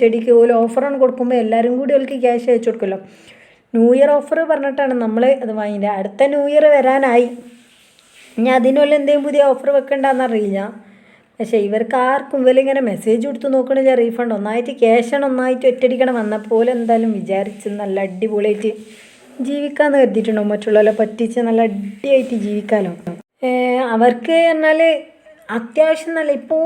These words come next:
ഓരോ ഉടായിപ്പ് വരാണ്. ഞാൻ ഹോസ്പിറ്റലിലാണ്, ഒരേട്ടൻ കാല് കിടന്നുക്കണു, ഒരേട്ടൻ കൈ കിടന്നുക്കണ്, ഒരേട്ടൻ എനിക്ക് ആ പനിയാണ് ഈ പനിയാണെന്ന് പല ഉടായിപ്പുകളാണ് അവർ പറയണത്. എത്രത്തോളം ആൾക്കാരെ, കാരണം ഒരു മനുഷ്യനൊക്കെ ചോദിച്ചണീനൊരു പിന്നാലെ നടന്ന് ഇൻ്റെ ക്യാഷ്, ഇൻ്റെ ക്യാഷ്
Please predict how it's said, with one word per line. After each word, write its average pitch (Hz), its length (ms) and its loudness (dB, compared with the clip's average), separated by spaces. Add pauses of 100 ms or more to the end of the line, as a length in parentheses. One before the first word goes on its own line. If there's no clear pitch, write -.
ഓരോ 349 140 2 (180)
ഉടായിപ്പ് 285 380 0
വരാണ്. 254 300 2
ഞാൻ 262 80 -2 (120)
ഹോസ്പിറ്റലിലാണ്, 233 720 0 (180)
ഒരേട്ടൻ 233 360 -2
കാല് 226 320 0
കിടന്നുക്കണു, 233 500 -2 (100)
ഒരേട്ടൻ 220 260 -2 (100)
കൈ 208 140 -2 (180)
കിടന്നുക്കണ്, 233 480 -2 (420)
ഒരേട്ടൻ 226 280 0
എനിക്ക് 233 240 -2
ആ 220 60 -2 (120)
പനിയാണ് 226 420 0
ഈ 240 40 2 (100)
പനിയാണെന്ന് 226 500 0 (260)
പല 302 300 -4 (180)
ഉടായിപ്പുകളാണ് 277 680 0
അവർ 247 200 2
പറയണത്. 214 360 -2 (520)
എത്രത്തോളം 254 500 -2
ആൾക്കാരെ, 269 340 0
കാരണം 226 280 0
ഒരു 269 160 -2
മനുഷ്യനൊക്കെ 269 500 -2 (100)
ചോദിച്ചണീനൊരു 277 880 0
പിന്നാലെ 262 440 -2
നടന്ന് 277 260 0
ഇൻ്റെ 262 260 4
ക്യാഷ്, 262 320 2
ഇൻ്റെ 262 240 0
ക്യാഷ് 269 320 0